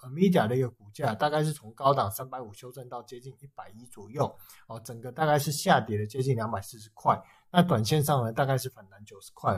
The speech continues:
哦，所以如果以整个下跌幅度的，啊，这个，呃，价格来讲哦，其实反弹的一个空间哦，目前大概是反弹了三分之一。但是如果你以相对低点的来算哦，现在其实反弹的幅度是达到接近九十percent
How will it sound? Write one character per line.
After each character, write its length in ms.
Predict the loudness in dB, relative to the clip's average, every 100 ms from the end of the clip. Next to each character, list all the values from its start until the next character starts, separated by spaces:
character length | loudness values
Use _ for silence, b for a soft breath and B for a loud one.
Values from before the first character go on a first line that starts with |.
| -2
哦， 100 | -10
所 160 | 2 6
以 220 | 6 4
如 120 | 2 4
果 120 | 4
以 120 | 4 -2
整 260 | 0 0
个 80 | 0
下 240 | 0 0
跌 160 | 0 -4
幅 260 | -8 -20 -4
度 200 | 2 2
的， 120 | 2 -4 b b b
啊， 120 | -16 -14
这 120 | -6 0
个， 280 | 2 0 -8
呃， 200 | -20 -20 -20 _ _ _ _
价 220 | 2 2
格 160 | 0 -4
来 160 | -4
讲 180 | -8 -16
哦， 120 | -18
其 140 | -16 -14
实 120 | -12
反 260 | -4 -4 -4
弹 220 | -8 -14
的 120 | -14
一 60 | -14
个 100 | -14
空 240 | -16 -16
间 200 | -14 -14
哦， 60 | -14 -6
目 160 | 2 2
前 200 | 2 -4
大 100 | -6
概 140 | -8
是 100 | -14
反 200 | -20 -20
弹 100 | -20
了 80 | -20
三 200 | -16 -16
分 100 | -14
之 180 | -16 -16
一。 140 | -18 _ b b 4
但 140 | 8
是 80 | 8
如 100 | 10
果 140 | 8
你 180 | 8 8
以 80 | 6
相 200 | 2 0
对 120 | -2
低 200 | -10 -14
点 180 | -12 -14
的 80 | -14 -20 _ _
来 180 | -16 -14
算 300 | 4 4 4
哦， 120 | -4
现 160 | -10 -12
在 40 |
其 160 | -10 -12
实 80 | -14
反 160 | -14
弹 100 | -14
的 60 | -14
幅 180 | -16 -14
度 160 | -14 -14
是 120 | -14
达 180 | 0 2
到 160 | 2
接 140 | 0 -8
近 140 | -14
九 120 | -20 -20
十 120 | -20
percent 440 | -20 -4 -2 -2